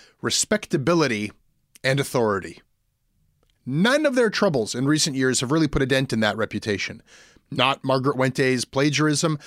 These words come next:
not Leah McLaren lying about trying to breastfeed somebody else's baby while she was drunk,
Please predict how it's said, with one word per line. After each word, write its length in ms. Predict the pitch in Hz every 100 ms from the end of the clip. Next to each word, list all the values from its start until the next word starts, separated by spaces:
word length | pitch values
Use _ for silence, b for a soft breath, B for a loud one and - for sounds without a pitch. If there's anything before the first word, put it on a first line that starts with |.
| B -
not 280 | 202 269
Leah 200 | 202 247 220
McLaren 560 | - - 202 196 135
lying 420 | 113 120 165 185
about 240 | 175 156 151
trying 280 | - 147 170
to 80 | 123
breastfeed 460 | 131 165 - 175
somebody 340 | - 160 170 151
else's 300 | 156 170 147
baby 300 | - 214 214
while 240 | 175 185
she 140 | -
was 200 | 185 175
drunk, 360 | 143 160 113 -